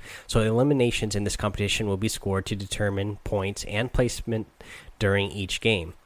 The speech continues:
Victory Royales will provide a multiplier to the next game's points. A total of five games will be played for each region each day. So they are splitting it up between the two days. So group one will be begin at, will begin approximately at nine A M, uh,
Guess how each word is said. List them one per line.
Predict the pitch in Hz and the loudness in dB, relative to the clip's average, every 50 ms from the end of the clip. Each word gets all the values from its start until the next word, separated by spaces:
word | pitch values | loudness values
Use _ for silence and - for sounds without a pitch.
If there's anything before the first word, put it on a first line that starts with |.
| _ - | _ -4
Victory | 98 98 95 - 104 104 | -2 -2 0 0 2 2
Royales | 101 98 98 104 113 123 135 117 | 4 4 4 4 4 2 2 2
will | 113 123 139 | 2 2 2
provide | - - 113 117 110 107 107 | 2 2 2 4 4 4 2
a | |
multiplier | 110 113 113 - 110 - - 107 107 107 107 | 2 2 0 0 -2 -2 2 2 4 4 2
to | 104 - 107 | 0 0 -2
the | 92 92 | -2 0
next | 98 104 107 - | 0 0 0 -2
game's | - - 92 90 - | -2 -2 -4 -4 -4
points. | - - - 147 151 147 143 - - - - | -4 0 2 2 2 2 0 -4 -6 -4 -2
A | 135 | -2
total | - - 135 131 123 113 | 0 2 2 4 4 2
of | 101 | 2
five | - - - 113 117 123 123 117 | 0 0 2 2 4 2 2 0
games | 110 98 98 98 98 92 - | 0 -2 0 -2 -2 -4 -4
will | - 95 95 | -4 -4 -2
be | 98 104 101 | -2 -2 -4
played | - - - 95 92 95 95 | -2 -2 0 0 0 0 -2
for | - 98 95 | -4 -4 -4
each | - - 101 98 95 - - - | -4 -4 -6 -6 -4 -4 -4 -4
region | 101 101 98 98 - - 92 92 92 87 - - - - _ _ _ - | -2 -2 -2 -2 -2 -4 -4 -4 -6 -8 -12 -16 -20 -20 _ _ _ -6
each | 104 95 90 - - - - 87 90 | -4 -4 -4 -4 -6 -6 -8 -4 0
day. | - 98 104 101 104 98 87 80 - - - - - - - | 2 4 4 4 4 4 2 0 -4 -10 -16 -18 -18 -12 -6
So | - - 95 | -4 -2 0
they | 87 90 92 | 0 2 2
are | 92 | 2
splitting | - - - 120 117 117 120 117 | 2 2 4 4 4 4 4 4
it | 113 113 | 4 4
up | 120 120 - - | 4 4 2 0
between | - - - 107 101 | -4 -4 -2 -2 -2
the | 92 | -2
two | 92 - 107 107 | -2 -2 0 2
days. | 101 107 98 85 - | 2 2 2 0 -2
So | - - 90 | -4 -4 -2
group | 85 - 117 127 123 - | 2 4 4 4 4 4
one | 117 120 135 127 101 101 104 | 4 4 6 6 4 4 2
will | 101 101 | 2 2
be | 107 107 | 2 2
begin | 101 104 104 107 104 101 | 2 2 2 2 4 4
at, | 101 98 95 - - _ _ _ _ _ | 4 2 0 -4 -12 _ _ _ _ _
will | - 131 139 | 0 2 2
begin | 147 156 147 123 107 104 | 4 2 2 2 2 0
approximately | 101 101 - - 120 117 - 123 113 110 113 120 | 0 0 0 0 -2 0 0 0 2 2 2 2
at | 90 | 2
nine | 92 92 92 101 110 | 0 -2 0 0 2
A | 117 113 101 | 2 2 2
M, | 98 98 107 113 - - - - - - - - - - - - - | 2 0 0 -2 -6 -10 -14 -14 -14 -12 -14 -14 -16 -16 -16 -10 -6
uh, | - 80 80 80 80 82 85 | -4 -2 -2 -2 -2 -4 -4